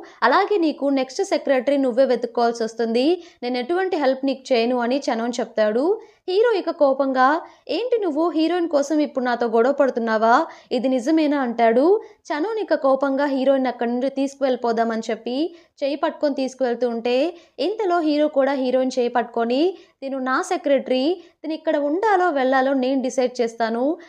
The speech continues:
నువ్వు చెప్పుకో" అని చనోన్కి చెప్తాడు. ఇక ఇద్దరు కలిసి చెరొక పక్క నుండి హీరోయిన్ని లాగుతూ ఉంటారు. వెంటనే హీరోయిన్కి కూడా కోపం వచ్చేసి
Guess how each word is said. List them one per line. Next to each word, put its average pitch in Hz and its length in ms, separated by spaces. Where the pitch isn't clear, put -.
నువ్వు 247 240
చెప్పుకో" - 380
అని 240 320
చనోన్కి 240 420
చెప్తాడు. 220 540
ఇక 294 200
ఇద్దరు 339 280
కలిసి 330 440
చెరొక 349 360
పక్క 320 260
నుండి 269 280
హీరోయిన్ని 269 460
లాగుతూ 233 400
ఉంటారు. 226 460
వెంటనే 320 380
హీరోయిన్కి 285 480
కూడా 269 220
కోపం 233 320
వచ్చేసి 233 460